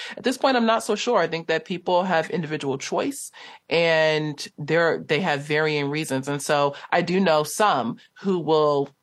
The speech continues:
argue for the f-, the,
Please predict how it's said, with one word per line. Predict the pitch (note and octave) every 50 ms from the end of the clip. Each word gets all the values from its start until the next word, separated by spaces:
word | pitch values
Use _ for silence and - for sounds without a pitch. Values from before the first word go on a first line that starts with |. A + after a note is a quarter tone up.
| _ _ _ _ _ _ _ _ -
argue | D3+ E3 E3 D#3+ C#3+ C#3+ D#3 D#3 D3
for | - - - E3+ E3+ E3+ E3 D#3+ D3+ D3 D3 C#3+ C#3 C3+ - - _ -
the | - C3 D3+
f-, | D3 - - - - -
the, | - - D#3 D3+ C#3+ C#3 C#3 A#2+ F2